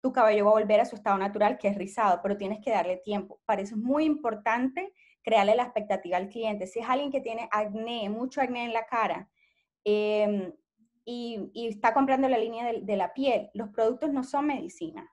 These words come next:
te van a mejorar la condición. Ningún producto es medicina, pero te van a mejorar la condición. Entonces, decirle a ella eso, "Mira, tú estás comprando esto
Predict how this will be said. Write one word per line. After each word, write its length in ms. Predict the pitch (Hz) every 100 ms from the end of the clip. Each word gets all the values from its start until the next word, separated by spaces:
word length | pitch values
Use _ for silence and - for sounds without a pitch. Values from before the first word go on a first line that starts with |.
| _ -
te 100 | 202
van 140 | 202
a 60 | 269
mejorar 480 | 311 269 214 202
la 140 | 214 -
condición. 760 | 233 185 - 247 262 - - -
Ningún 340 | 214 254 320
producto 340 | 277 254 254 254
es 40 |
medicina, 580 | 226 185 - 180 175 202 - _ _
pero 160 | 202 208
te 80 | 226
van 120 | 202
a 60 |
mejorar 280 | 226 220 196
la 100 | 202
condición. 360 | 214 196 214 208
Entonces, 220 | 196 196
decirle 320 | 214 208 196
a 100 | 190
ella 320 | 208 214 262 220
eso, 240 | 190 208
"Mira, 300 | 202 175 143
tú 60 | 196
estás 300 | 196 214 208 -
comprando 500 | - 220 202 208 233
esto 420 | 226 196 - 247